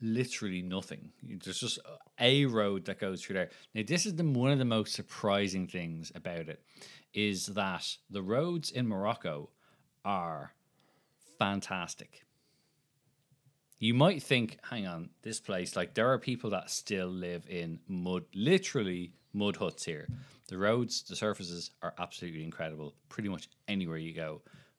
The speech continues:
as long as you're on tarmac. We did go off tarmac at several points, but that was fine. Um, so the whole point of the trip was really, we wanted to sort of showcase what E Vs can do, how far you can go, blah, blah, blah, blah, blah.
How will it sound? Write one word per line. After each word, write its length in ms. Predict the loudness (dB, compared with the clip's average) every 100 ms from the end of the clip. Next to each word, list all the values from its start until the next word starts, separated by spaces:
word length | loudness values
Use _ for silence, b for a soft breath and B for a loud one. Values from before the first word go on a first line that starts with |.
| -8
as 120 | -2
long 180 | 2 2
as 100 | 0
you're 100 | -4
on 80 | -6
tarmac. 500 | -8 -12 -14 -20 -20 _ _ _ _ _
We 100 | -8
did 220 | -6 -8
go 200 | -6 -6
off 140 | -6 -10
tarmac 360 | -12 -14 -16 -20 -18
at 100 | -16
several 280 | -14 -14 -14
points, 440 | -16 -16 -14 -16 _
but 140 | -10
that 120 | -8 -10
was 140 | -12
fine. 220 | -14 -18 _ B B B B B 4
Um, 440 | 6 6 6 2 2
so 300 | 6 6 6 -4 _ _ _ _ -16 -4
the 80 | 4
whole 140 | 6
point 240 | 6 4 2
of 60 | 0
the 40 |
trip 220 | -2 0
was 160 | -2 -2
really, 460 | 0 0 0 -4 -12 b b b b b
we 100 | 0
wanted 280 | 2 2 2
to 60 |
sort 180 | 0 0
of 60 | 2
showcase 600 | 2 0 -2 -4 -2 -4
what 300 | 0 0 0 -4
E 140 | -6
Vs 260 | -4 -6 -8
can 140 | -10
do, 320 | -8 -8 -8 -4
how 160 | -4
far 180 | -2 -2
you 60 | -4
can 120 | -8
go, 260 | -8 -8 -6
blah, 140 | -6
blah, 140 | -6 -12
blah, 140 | -14
blah, 120 | -12
blah. 300 | -4 0 0